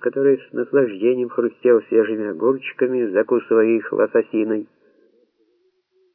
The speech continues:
Совместная трапеза еще больше укрепила доверие соседей. Ночью Кудрявцев подмигнул парню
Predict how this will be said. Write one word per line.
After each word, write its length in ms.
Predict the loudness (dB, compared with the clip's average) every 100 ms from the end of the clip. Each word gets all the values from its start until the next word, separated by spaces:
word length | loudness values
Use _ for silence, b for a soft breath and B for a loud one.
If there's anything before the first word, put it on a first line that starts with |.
| _
Совместная 480 | -6 -4 -2 -2 -4
трапеза 440 | 2 2 2 0 -2
еще 260 | 0 0
больше 320 | 2 2 2
укрепила 500 | -2 -4 -4 -2 0
доверие 540 | 0 0 2 2 0 -2
соседей. 540 | -6 -4 -8 -8 -16 _ _ _ _ _ _ _ _ _ _ _ _ -14
Ночью 500 | 0 2 2 0 -2
Кудрявцев 600 | 0 4 4 4 -2 -2
подмигнул 540 | -2 -4 -6 -4 -6
парню 480 | -2 0 0 -2